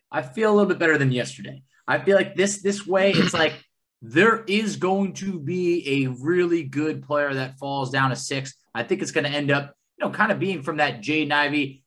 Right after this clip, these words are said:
Shaedon Sharpe, Keegan Murray type mix, and I feel good with all those players. As it relates to Kevin Pritchard, it got me fired up. I'm, I'm, I'm gonna be honest, because, like, if there's one word I could pick out from this interview, it's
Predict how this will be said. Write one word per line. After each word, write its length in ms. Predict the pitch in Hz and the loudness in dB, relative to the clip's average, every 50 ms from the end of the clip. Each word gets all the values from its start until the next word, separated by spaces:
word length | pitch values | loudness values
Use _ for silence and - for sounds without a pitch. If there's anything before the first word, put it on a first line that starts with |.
| _ | _
Shaedon 340 | - - 170 170 160 147 143 | -4 0 2 2 2 2 -2
Sharpe, 480 | 135 131 160 156 156 147 147 - - - | -4 -2 2 2 4 2 2 0 -6 -10
Keegan 360 | - 175 170 151 156 143 139 | -8 -6 -2 -2 0 0 0
Murray 400 | 139 143 147 147 147 147 139 135 | 2 2 2 2 2 0 0 -2
type 300 | 135 131 147 156 156 - | -4 -4 -4 -4 -4 -4
mix, 400 | 123 123 143 185 - - - - | -4 -6 -6 -6 -6 -8 -12 -12
and 80 | 127 156 | -8 -8
I 80 | 156 | -8
feel 180 | 139 - 185 180 | -4 -2 -2 0
good 160 | 156 165 175 | 0 0 0
with 120 | 160 135 160 | 0 0 0
all 140 | 160 160 | 0 0
those 180 | 160 170 165 147 | 0 0 -2 -4
players. 460 | - _ - 185 196 208 208 202 - _ _ _ - | -6 _ -4 0 0 0 0 -2 -6 _ _ _ -2
As 160 | - - 165 | 0 2 2
it 60 | 196 208 | 2 4
relates 340 | 196 185 196 196 196 196 | 4 4 4 4 2 -2
to 60 | - - | -4 -4
Kevin 260 | 185 180 170 160 135 | -4 -4 -4 -6 -4
Pritchard, 440 | 139 196 190 - 202 190 202 - - _ _ _ _ _ _ _ _ _ _ _ _ - | -4 -4 -2 0 -2 -2 -4 -6 -12 _ _ _ _ _ _ _ _ _ _ _ _ -18
it 80 | 160 151 | -6 -2
got 160 | - 294 330 | 0 2 2
me 80 | 330 226 | 2 2
fired 380 | - 285 277 269 254 240 233 | 2 2 4 4 6 6 6
up. 260 | 233 - - - - _ _ _ | 4 2 0 -2 -8 _ _ _
I'm, 160 | - 175 202 | -8 -6 -6
I'm, 240 | 202 190 196 202 202 175 | -4 -2 -2 -2 -2 -2
I'm 160 | 175 175 170 | -4 -4 -4
gonna 180 | 254 285 285 | -4 -4 -4
be 180 | 247 208 202 190 | -4 -2 0 0
honest, 420 | 190 190 196 202 208 202 - - | 2 2 2 2 0 -2 -2 -6
because, 380 | - 185 - 190 180 143 - - - | -12 -8 -6 -6 -6 -6 -8 -10 -6
like, 260 | 151 147 139 135 151 | -6 -6 -6 -6 -8
if 120 | 156 135 | -6 2
there's 220 | 165 175 165 143 135 | 4 4 4 4 2
one 640 | 123 110 107 110 127 160 196 247 269 269 254 214 196 | -4 -8 -8 -6 -2 0 2 2 4 2 2 2 2
word 380 | 190 226 220 202 170 135 120 | 2 4 4 4 2 2 -2
I 100 | 120 127 | -4 -6
could 220 | 135 160 - 139 - | -6 -8 -10 -10 -8
pick 240 | - 214 208 202 - | -6 -6 -6 -4 -2
out 300 | 160 160 165 156 151 - | 0 0 0 0 -2 -6
from 140 | - 143 147 | -10 -6 -4
this 240 | 156 156 139 - | -4 -4 -4 -8
interview, 400 | 147 160 165 156 151 160 180 180 - | -6 -6 -6 -6 -4 -4 -4 -4 -2
it's 320 | 143 147 143 - - - | -4 -4 -6 -6 -12 -16